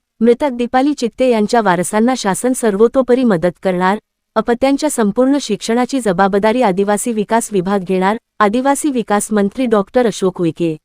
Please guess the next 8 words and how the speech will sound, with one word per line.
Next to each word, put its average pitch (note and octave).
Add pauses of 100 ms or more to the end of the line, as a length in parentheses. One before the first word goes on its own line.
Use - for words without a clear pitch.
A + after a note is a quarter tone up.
(640)
नंदुरबार D4
जिल्ह्यातील A#3
शहादा G#3
तालुक्यातील C4
मलोनी A3
येथे B3+
झालेल्या A3
हाणामारीत G3+